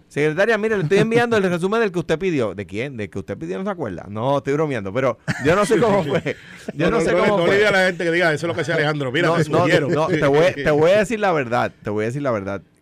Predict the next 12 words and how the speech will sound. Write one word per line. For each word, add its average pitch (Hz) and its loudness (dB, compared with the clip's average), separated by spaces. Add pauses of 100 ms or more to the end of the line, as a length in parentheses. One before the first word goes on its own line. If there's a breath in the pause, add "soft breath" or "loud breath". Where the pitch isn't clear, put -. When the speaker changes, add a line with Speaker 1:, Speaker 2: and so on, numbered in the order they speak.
(240)
Speaker 1:
Cuando 117 -4
yo 120 -4
fui 190 -6
secretario 120 -6
de 123 -2
gabinete, 90 -10
y 110 -14
por 104 -4
eso 147 -4
no 90 -10
hice 82 -16
eso, - -20